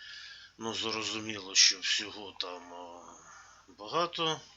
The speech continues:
До речі, окреме питання, що,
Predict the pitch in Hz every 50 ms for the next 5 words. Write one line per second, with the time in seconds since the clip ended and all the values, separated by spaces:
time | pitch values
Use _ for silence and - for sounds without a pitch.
0 | - _ _ _ _ _ _ _ _ _ _ _ _ _ _ - - - - -
1 | - - - - - - - - - - - _ _ _ _ - 104 98 139 135
2 | 123 127 131 - - - 131 131 123 123 117 - 127 127 123 123 123 123 123 120
3 | 120 - 120 113 - 117 117 117 120 117 113 110 113 110 - - - - 120 120
4 | 117 113 117 117 113 117